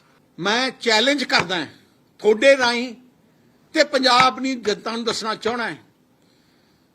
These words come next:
ਬਿਕਰਮ ਸਿੰਘ ਮਜੀਠੀਆ ਸਿਆਸਤ ਵਿੱਚ ਦੋ ਹਜ਼ਾਰ ਸੱਤ ਚ ਆਏ ਜੀ, ਉਦੋਂ ਤੇਤੀ ਸਾਲ ਦੀ ਉਮਰ ਸੀ, ਪਹਿਲਾ ਇਲੈਕਸ਼ਨ ਲੜਿਆ, ਪਹਿਲੇ ਸਿਆਸਤ ਚ ਨਹੀਂ ਸੀ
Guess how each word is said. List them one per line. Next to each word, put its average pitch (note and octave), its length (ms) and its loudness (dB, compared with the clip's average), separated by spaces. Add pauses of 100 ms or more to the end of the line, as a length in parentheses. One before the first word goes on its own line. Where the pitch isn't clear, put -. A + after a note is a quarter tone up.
(500)
ਬਿਕਰਮ C#4 440 0
ਸਿੰਘ C4+ 300 -4
ਮਜੀਠੀਆ B3+ 640 -2 (1040)
ਸਿਆਸਤ A3+ 680 0
ਵਿੱਚ B3+ 240 -8
ਦੋ G#3 300 -4
ਹਜ਼ਾਰ A#3 240 -4
ਸੱਤ - 460 -8
ਚ G#3+ 40 -6
ਆਏ F3+ 140 -2
ਜੀ, G#3 60 -10
ਉਦੋਂ G3+ 200 -4
ਤੇਤੀ G3 320 -8
ਸਾਲ E3+ 200 -8
ਦੀ E3+ 80 -8
ਉਮਰ E3 180 -10
ਸੀ, F#3+ 100 -10
ਪਹਿਲਾ A#3+ 380 -4
ਇਲੈਕਸ਼ਨ E3+ 300 -6
ਲੜਿਆ, E3+ 240 -6
ਪਹਿਲੇ G#3+ 300 -10
ਸਿਆਸਤ F3+ 380 -6
ਚ - 140 -18
ਨਹੀਂ G3+ 180 -10
ਸੀ E3+ 200 -12